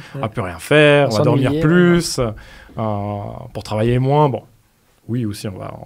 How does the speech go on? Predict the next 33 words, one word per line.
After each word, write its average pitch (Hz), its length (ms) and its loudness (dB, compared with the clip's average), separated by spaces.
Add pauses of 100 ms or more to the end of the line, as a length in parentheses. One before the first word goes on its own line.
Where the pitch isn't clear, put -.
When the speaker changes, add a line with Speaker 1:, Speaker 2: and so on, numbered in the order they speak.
(120)
Speaker 1:
on - 80 -16
va 107 60 -10
dormir 95 280 -8
plus. - 360 -16 (720)
Mais 117 100 0
en 131 80 6
fait, 175 240 6
quand 110 140 -8
tu - 120 0
vois 151 280 6
ce 180 100 0
qu'il 139 100 0
y 127 40 4
a 113 60 2
à 123 80 4
accomplir 156 840 4 (360)
avec 117 220 -2
la 107 100 0
transition 143 500 -2
Speaker 2:
<laughs> - 0 -
Speaker 1:
écologique, 139 600 2
avec 107 260 0
ces 160 200 2
mouvements, 147 500 2 (600)
euh, 101 240 -4 (480)
il - 160 -20
y - 20 -10
a 170 340 8
énormément 135 560 2
de 117 120 -4
choses 110 260 -6
à 95 80 -6
faire. - 240 -20